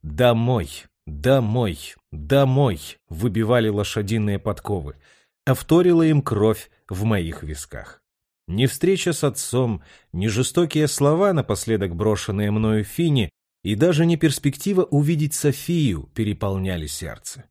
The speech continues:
но мальчишеская надежда, что общий упадок, постигший графство Ильм, каким-то чудом не коснулся родного моего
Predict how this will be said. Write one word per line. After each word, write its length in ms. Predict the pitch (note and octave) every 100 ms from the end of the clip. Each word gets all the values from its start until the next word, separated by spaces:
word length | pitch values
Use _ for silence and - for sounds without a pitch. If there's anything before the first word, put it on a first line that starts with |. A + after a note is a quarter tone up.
| -
но 200 | E2+ A2
мальчишеская 920 | B2+ C3 - D#3+ D3+ C#3 - B2+ B2+
надежда, 680 | B2 A2+ F#2 G#2+ D2+ - - _ _ _
что 280 | - - C3
общий 280 | - - A#2+
упадок, 600 | A2 - C3 - - -
постигший 640 | F#2 - G#2 F#2 - F#2+
графство 480 | F#2+ F#2 - - E2+ -
Ильм, 360 | C3+ C3 B2 - - _ _ -
каким-то 460 | A#2 G#3 F#3 D3+
чудом 480 | C#3+ - G#3+ F3 D#3+
не 80 | D3
коснулся 680 | C#3+ B2+ - C#3+ C#3 - A2
родного 520 | G#2+ F2 G#2 G#2+ F#2+
моего 520 | E2 D#2 C#2+ E2+